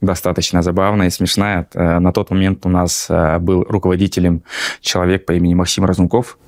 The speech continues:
Э, у него была лига в Астане, межрегиональная, где мы играли все. Э, и, э, с этой стороны, э, с Алматы, э, есть такой, э, человек, который нам тоже, э, для нашей команды, наверное, много чего сделал.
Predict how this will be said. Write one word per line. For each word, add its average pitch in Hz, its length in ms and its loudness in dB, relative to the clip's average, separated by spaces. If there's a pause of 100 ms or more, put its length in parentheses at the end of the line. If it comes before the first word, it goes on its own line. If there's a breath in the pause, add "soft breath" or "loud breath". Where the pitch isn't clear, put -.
(200 loud breath)
Э, - 320 -4
у - 60 -2
него 87 220 2
была 87 220 0
лига 113 300 2
в 107 60 0
Астане, 101 520 0 (140)
межрегиональная, 90 1040 2
где 90 120 2
мы 87 160 2
играли 85 280 0
все. - 300 -2 (680 loud breath)
Э, 85 600 2
и, 135 500 0
э, 101 200 0
с - 140 -2
этой 110 180 -2
стороны, 120 540 0
э, 87 180 2
с - 120 -2
Алматы, 101 460 2
э, 87 220 0
есть 92 240 0
такой, 90 480 0
э, 82 220 2
человек, 92 540 0
который 87 240 -2
нам 85 300 2
тоже, 87 480 0 (220)
э, - 580 -2
для 87 140 0
нашей 90 240 0
команды, 85 400 2
наверное, 80 380 0
много 87 280 2
чего - 180 -2
сделал. 117 400 0